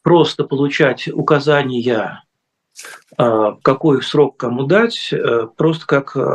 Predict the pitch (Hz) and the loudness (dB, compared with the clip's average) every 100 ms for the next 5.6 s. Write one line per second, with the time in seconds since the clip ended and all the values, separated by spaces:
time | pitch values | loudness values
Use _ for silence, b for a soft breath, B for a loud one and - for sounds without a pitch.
0 | - 131 127 120 131 131 127 131 131 135 | -4 -6 -4 -4 -6 -12 -14 -14 -10 -4
1 | 131 151 131 123 135 127 113 - - - | 0 0 0 -2 -4 -2 -4 -6 -8 -8
2 | - _ - B B - 151 147 147 143 | -8 _ -16 B B 0 0 2 2 2
3 | - 143 175 135 - 123 135 147 110 104 | 2 2 2 0 -4 -2 -2 -2 -2 -4
4 | 107 110 - 110 110 117 110 - 147 120 | -2 -2 -2 -2 -2 -4 -2 -2 -2 0
5 | 113 117 113 117 - | 0 0 0 -2 -6